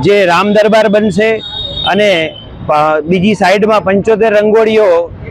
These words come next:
જે નાની નાની આબેહૂબ, અ,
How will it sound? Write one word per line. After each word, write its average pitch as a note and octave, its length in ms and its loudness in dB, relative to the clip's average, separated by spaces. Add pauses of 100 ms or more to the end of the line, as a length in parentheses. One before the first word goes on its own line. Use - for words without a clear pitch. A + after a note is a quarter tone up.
જે F3+ 400 0
નાની F3 260 -2
નાની G3 480 -2 (300)
આબેહૂબ, G3 400 2 (280)
અ, D#3 100 0